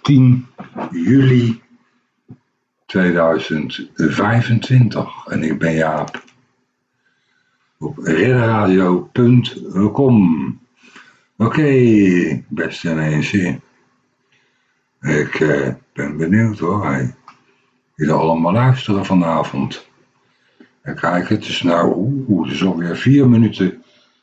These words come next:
over negen. Eh, eh, over zeven, sorry. Eh, vier minuten over zeven.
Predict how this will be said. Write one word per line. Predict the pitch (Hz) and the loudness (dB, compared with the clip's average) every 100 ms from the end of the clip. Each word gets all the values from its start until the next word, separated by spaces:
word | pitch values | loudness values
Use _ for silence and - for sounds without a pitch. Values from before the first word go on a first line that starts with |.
| _ | _
over | 95 92 85 87 | -2 0 0 2
negen. | 113 135 120 - 82 127 - _ _ _ _ _ _ _ _ _ _ _ - | 4 4 2 0 0 0 -2 _ _ _ _ _ _ _ _ _ _ _ -6
Eh, | 98 104 104 107 107 95 | -2 2 2 2 0 -2
eh, | - | -4
over | - 110 98 - | 0 0 2 0
zeven, | 127 120 104 98 | 0 2 2 0
sorry. | - 123 95 107 - - | 0 0 2 2 0 -2
Eh, | 143 | -2
vier | - 135 135 107 | 0 2 2 4
minuten | 127 123 120 | 4 2 0
over | 107 107 | 0 0
zeven. | 131 127 123 104 | 0 2 2 0